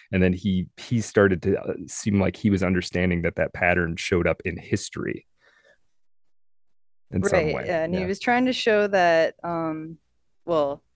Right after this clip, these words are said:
Speaker 2: as time and novelty goes on, um, increases, complexity increases too, but, like, it would peak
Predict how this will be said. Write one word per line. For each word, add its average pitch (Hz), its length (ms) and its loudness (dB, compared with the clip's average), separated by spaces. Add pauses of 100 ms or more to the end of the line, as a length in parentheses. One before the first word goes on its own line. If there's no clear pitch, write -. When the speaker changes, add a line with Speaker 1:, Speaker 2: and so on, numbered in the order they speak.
Speaker 2:
as 165 120 -10
time 160 400 -2
and 156 200 -2
novelty 151 520 -4
goes 160 340 -2
on, 151 420 -2 (800)
um, 147 440 -4 (1000)
increases, 160 1040 -4 (560)
complexity 165 720 -4
increases 165 500 -8
too, 180 180 0
but, 165 260 4
like, 160 400 2 (400)
it 180 120 0
would 170 200 -4
peak - 500 -2